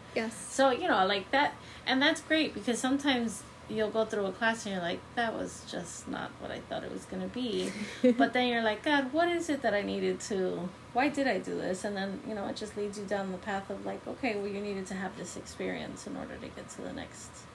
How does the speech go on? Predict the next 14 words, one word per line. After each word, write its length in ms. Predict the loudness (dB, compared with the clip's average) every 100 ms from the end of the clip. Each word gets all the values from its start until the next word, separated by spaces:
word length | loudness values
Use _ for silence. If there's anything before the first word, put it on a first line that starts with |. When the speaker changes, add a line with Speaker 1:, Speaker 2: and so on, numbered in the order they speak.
| -18 -18 -18 -18 -12
Speaker 2:
uh, 240 | -10 -10 -12 -14 -16 -18 -18 -12
topic 360 | -8 -6 -6 -10
of 140 | -6
interest. 500 | -6 -6 -10 -12 -14 -14 -16 2
Speaker 1:
Yeah. 260 | 6 6 2 -4 -12 -16 -16 -16 -6 8
Yeah. 320 | 10 10 6 -2 -18 -18 -18 -18 -18 -18 -16 -16 6
And 80 | 8
it's 180 | 10 8
true, 380 | 6 8 8 8
um, 380 | 4 4 2 -2 -10 -12
circling 540 | 0 4 4 6 8 8
back 320 | 6 2 -2
to 360 | 4 6 8 6
about 440 | 4 2 0 0